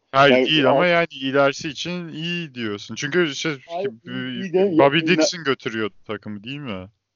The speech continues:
Speaker 2: Abi, yani
Speaker 1: Oyun kurucumuz
Speaker 2: e,
Speaker 1: yoktu.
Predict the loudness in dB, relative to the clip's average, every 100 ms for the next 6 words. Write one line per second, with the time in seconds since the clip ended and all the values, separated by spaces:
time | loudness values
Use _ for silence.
0 | _ _ _ -18 0 4 6 6 4 2
1 | -2 _ _ _ 4 6 6 4 4 2
2 | -2 -6 _ _ -4 -4 -4 -6 -6 -4
3 | -4 -2 -4 -4 -6 -6 -6